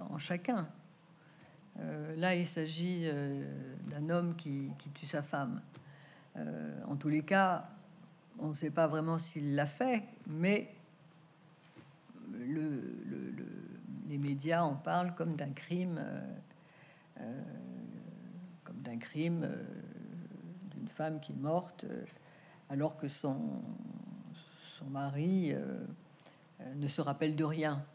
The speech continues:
de, de, de, de ce crime. Donc évidemment, ça interroge, euh,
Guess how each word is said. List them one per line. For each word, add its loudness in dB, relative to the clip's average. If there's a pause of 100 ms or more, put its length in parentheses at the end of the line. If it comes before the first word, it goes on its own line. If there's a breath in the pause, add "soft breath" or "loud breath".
(320)
de, -6
de, -6
de, -8 (2500)
de -4
ce -4
crime. -2 (1400 loud breath)
Donc -4
évidemment, 4
ça 2
interroge, 4
euh, 0